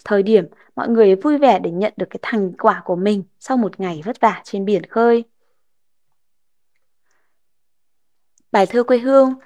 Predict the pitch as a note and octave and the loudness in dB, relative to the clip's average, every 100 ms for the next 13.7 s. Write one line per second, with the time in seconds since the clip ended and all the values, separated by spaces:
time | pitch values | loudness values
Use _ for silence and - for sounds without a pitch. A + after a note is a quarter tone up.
0 | _ - E4+ D4 G3+ D4+ C#4+ C4 G#3 F3 | _ -4 -2 0 4 2 4 2 2 0
1 | E3+ _ - A3+ G#3+ F#3+ D#4 B3 C4 - | -8 _ -2 0 0 -2 -4 -6 -8 -6
2 | F#3 E3+ G3 - F#3 D#3 A3+ A3+ B3+ C4 | -6 -2 -2 -2 -6 -2 0 0 4 4
3 | C4 C4 _ _ D4 F#4 A3 G#3 G#3+ - | 4 -6 _ _ 0 4 4 4 0 0
4 | C4+ D4+ C4 G3 F3 - D4+ D4+ D4+ D4 | 2 4 4 0 -2 2 4 4 -2 -4
5 | C#4+ - G3+ G3 D4+ D4 G3+ - C4 A#3 | -6 -4 -2 0 0 0 0 -2 0 0
6 | F#3+ F3+ F3+ F3 - B3 C4 C4 C4 _ | 0 -2 -4 -4 -4 2 2 2 -2 _
7 | _ _ _ F#3+ - F3 G#3+ A3 A3 A3 | _ _ _ -2 0 0 -2 -2 -2 0
8 | A#3+ A#3 A#3 - - - A#3+ G#3+ A3+ - | 0 0 -2 -14 -14 0 2 4 2 4
9 | C#4 D4+ A#3+ - G3 C4+ F4+ C4+ G#3 A3 | 4 4 2 -2 -2 0 2 4 4 2
10 | D#4+ D#4 D#4+ D#4+ D#4+ _ _ - A#3 A#3+ | 2 2 2 0 -2 _ _ 0 2 2
11 | A#3+ D#4 E4 - _ _ - - E4+ D#4+ | 0 -2 -2 -4 _ _ -2 4 4 4
12 | A3+ F#3 A#3+ - - G#3+ G3 G#3 G3+ F3 | 2 2 -4 -6 -2 -2 0 2 2 0
13 | F#3+ F3+ F3+ E3+ A#3 B3+ C4 | -4 -6 -6 -6 0 4 4